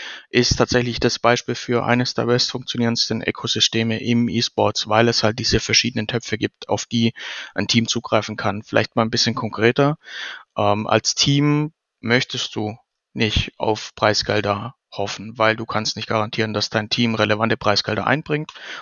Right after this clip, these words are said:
Und die Preisgelder sollen zu einem sehr, sehr großen Teil, wenn nicht komplett, ähm, bei den Spielern verbleiben, weil das ist denen ihre Motivationstreiber, auf höchstem Niveau zu spielen. Wenn ich nur eine Salary bezahle, dann ist es dem Spieler effektiv egal,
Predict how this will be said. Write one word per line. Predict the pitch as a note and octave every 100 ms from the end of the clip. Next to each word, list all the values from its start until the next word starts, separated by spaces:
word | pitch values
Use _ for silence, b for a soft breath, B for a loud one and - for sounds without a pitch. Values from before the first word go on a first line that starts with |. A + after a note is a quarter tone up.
| B
Und | - C#3+ F#3+ - - -
die | -
Preisgelder | A2+ A#2+ - A#2 A#2 A2
sollen | - A#2 C#3+ D#3 D3+ D3+ _ _ _ _
zu | - A#2
einem | G#2+
sehr, | G#2 C3 C3+
sehr | C3
großen | B2+ A#2 B2 B2+
Teil, | - A2+ A#2+ A#2+
wenn | A#2
nicht | A#2 -
komplett, | A#2 A#2 A2+ - B B B B B B _
ähm, | A2+ G#2+ A2
bei | G#2+ A2
den | A2
Spielern | - A2+ A2+
verbleiben, | A2 G#2+ A2+ B2+ A2+
weil | G#2+
das | G#2+ -
ist | G#2+ A#2+
denen | A#2+
ihre | A#2 A2
Motivationstreiber, | A2+ A#2 A2+ - - D3 D#3 - A2+ B2 B2+ B2
auf | A2 -
höchstem | A2+ - A2
Niveau | G#2 G#2
zu | - -
spielen. | - F#2 F#2+
Wenn | A2
ich | G#2+ -
nur | C#3
eine | D#3
Salary | - B2+ C#3 C3+
bezahle, | - - B2+
dann | B2+ A#2
ist | A2
es | A#2
dem | G#2+
Spieler | - A#2 A#2 -
effektiv | - - G2+ -
egal, | - G#2+ B2+